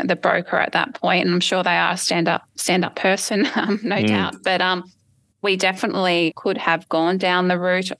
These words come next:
Speaker 1: of not having to have that cross securitization. So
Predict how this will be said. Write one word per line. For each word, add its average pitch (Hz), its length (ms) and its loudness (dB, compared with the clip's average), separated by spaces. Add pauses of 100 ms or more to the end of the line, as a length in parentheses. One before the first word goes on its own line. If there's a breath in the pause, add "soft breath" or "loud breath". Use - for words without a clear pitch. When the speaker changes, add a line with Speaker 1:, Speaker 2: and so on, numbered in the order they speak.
(140)
Speaker 1:
of 175 340 2
not - 300 0
having 196 420 0 (140)
to 202 260 2
have 190 240 -2
that 180 240 -2
cross 185 260 0
securitization. 185 1040 0
So 196 340 0